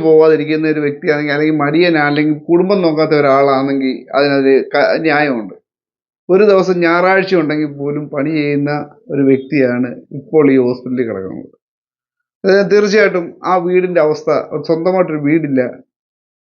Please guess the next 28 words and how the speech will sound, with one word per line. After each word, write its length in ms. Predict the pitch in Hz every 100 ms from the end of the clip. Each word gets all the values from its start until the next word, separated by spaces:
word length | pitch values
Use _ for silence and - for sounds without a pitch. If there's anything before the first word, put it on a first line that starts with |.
| -
രണ്ട് 200 | 165 175 175 160
മക്കളാണുള്ളത്. 680 | 156 156 160 147 143 139 139 123
അതിൽ 140 | 156 151 156
ഒരു 120 | 160 151
മോക്ക്, 300 | 143 139 143 - - _ _ _ -
ആ, 40 | 139 131 127
പിന്നെ, 240 | 139 135 120 - - - -
ഏ, 40 | 156 139 135 131 131 123 - - -
ചെറിയ 220 | 175 175 170
ചെറിയ 200 | 160 156 160
മറ്റു 200 | 156 165 - -
പ്രശ്നങ്ങളുണ്ട്, 640 | 147 160 151 147 131 135
അത് 80 | 143 151
ഇപ്പം 200 | - 156
നമ്മുടെ 180 | 160 160
അടുത്ത് 160 | 151 147 147
പറഞ്ഞിട്ടുണ്ട്. 460 | 165 156 123 135 - - - - - _ -
അതിന് 180 | 208 220 220
തീർച്ചയായിട്ടും 520 | 233 208 240 214 202 202 220
ഈ 20 | 214 - _ -
ഹോസ്പിറ്റലിൽ 440 | 196 202 202 202 208
കിടക്കുന്ന 320 | 180 165 170 165
ചേട്ടനെ 360 | 160 143 156 135 - _ _ _ _ - 165
ഡിസ്ചാർജ് 480 | 156 160 208 196 190
ചെയ്യണമെങ്കിൽ 420 | 170 156 156 156
ഒരു 100 | 156 156 - 175 165
നല്ലൊരു 400 | 175 226 220 156 139
എമൗണ്ട്, 320 | 147 135